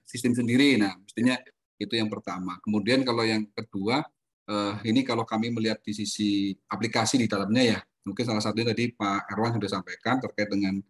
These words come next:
eh, prosedur. Jadi prosedur ini sudah mengakomodir, eh, kalau di pendapat saya sih ya, kalau dia dilihat tadi.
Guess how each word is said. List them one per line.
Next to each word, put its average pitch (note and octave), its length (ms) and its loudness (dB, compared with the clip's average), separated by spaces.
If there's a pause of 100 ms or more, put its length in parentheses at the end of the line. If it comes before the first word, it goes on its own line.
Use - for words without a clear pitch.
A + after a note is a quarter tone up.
(380)
eh, G2 80 -4
prosedur. B2+ 560 6
Jadi G#2+ 240 4
prosedur G#2+ 320 0
ini A#2+ 80 4
sudah B2 240 2
mengakomodir, A2 640 2 (480)
eh, G2+ 240 -2
kalau A2 380 2
di G#2+ 480 2 (1120)
pendapat G#2+ 340 -2
saya B2+ 160 2
sih C3 160 4
ya, G2+ 60 0 (180)
kalau G2+ 300 -6
dia G2+ 160 -4
dilihat G2 320 -4 (100)
tadi. A2+ 140 -4